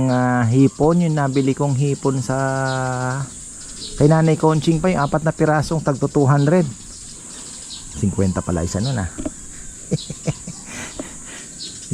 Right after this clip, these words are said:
Yun, ah, ginisa ko po sa, um, ano,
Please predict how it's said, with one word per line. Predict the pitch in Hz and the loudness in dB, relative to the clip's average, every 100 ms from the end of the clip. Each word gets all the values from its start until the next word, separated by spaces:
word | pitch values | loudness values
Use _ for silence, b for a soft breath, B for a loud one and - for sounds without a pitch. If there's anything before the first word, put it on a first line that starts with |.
| 139 | 6
Yun, | 139 117 | 6 4
ah, | 110 117 117 117 117 113 | 4 2 2 2 2 2
ginisa | 117 117 113 123 | 2 2 2 0
ko | 107 | -4
po | - 117 | -2 -2
sa, | - 110 107 107 104 101 98 92 | 2 2 2 2 2 0 0 0
um, | 101 - - - | -2 -4 -12 -8
ano, | 104 92 80 | -4 -4 -4